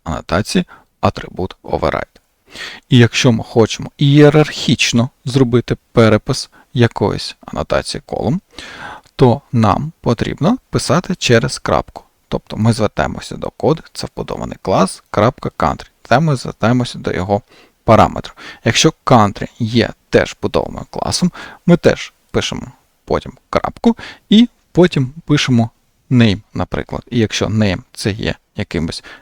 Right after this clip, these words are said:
не вбудованим класом, а звичайним полем, ми можемо зробити йому перепис. Тобто фактично такої ієрархії класів, які є вбудовані в нашому класі адрес,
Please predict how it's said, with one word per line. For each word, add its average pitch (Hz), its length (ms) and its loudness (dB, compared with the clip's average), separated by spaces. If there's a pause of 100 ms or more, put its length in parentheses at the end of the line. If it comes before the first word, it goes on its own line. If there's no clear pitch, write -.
(100)
не 131 260 8
вбудованим 98 640 0
класом, - 380 -6
а 107 80 -8
звичайним - 540 -12
полем, 202 300 0 (340)
ми 156 140 8
можемо 117 520 2
зробити 151 460 -2
йому 143 420 -2
перепис. - 480 -10
Тобто 165 340 0
фактично - 520 0
такої 117 520 0
ієрархії 110 560 0
класів, 123 360 -4 (340)
які 139 300 2
є 110 200 2 (100)
вбудовані 135 720 2
в - 20 0
нашому - 380 -2 (320)
класі - 380 -6 (100)
адрес, - 400 -4